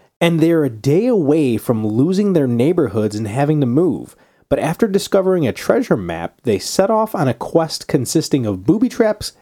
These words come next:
explosions, and a pirate ship to save their homes.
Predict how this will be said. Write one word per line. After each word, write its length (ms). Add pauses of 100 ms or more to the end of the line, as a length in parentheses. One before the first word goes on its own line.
(120)
explosions, 800 (220)
and 160
a 60
pirate 580
ship 320
to 120
save 460
their 180
homes. 580